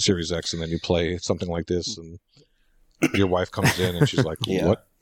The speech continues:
Speaker 1: What is going on? <laughs> Why are you playing this?" I'm like, "It's pretty, it's
Speaker 2: You
Speaker 1: colorful."
Speaker 2: spent five hundred dollars to
Speaker 1: <laughs> Play
Speaker 2: play
Speaker 1: this.
Speaker 2: this.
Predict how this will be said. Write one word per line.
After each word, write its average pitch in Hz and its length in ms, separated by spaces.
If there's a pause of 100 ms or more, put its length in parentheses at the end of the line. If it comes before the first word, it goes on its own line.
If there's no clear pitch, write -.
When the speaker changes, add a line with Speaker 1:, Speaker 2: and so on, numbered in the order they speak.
(180)
Speaker 1:
What 92 140
is 110 140
going 90 340
on? 104 320
<laughs> - 1200
Why 117 120 (140)
are 101 40
you - 140
playing - 500
this?" - 340 (560)
I'm 120 100
like, 127 180
"It's 156 140
pretty, 180 320
it's 151 120
Speaker 2:
You - 60
Speaker 1:
colorful." 156 500
Speaker 2:
spent 123 220
five 117 180
hundred 123 260
dollars 123 460
to 147 220
Speaker 1:
<laughs> - 20
Play 139 220
Speaker 2:
play 110 180
Speaker 1:
this. - 400 (500)
Speaker 2:
this. 139 380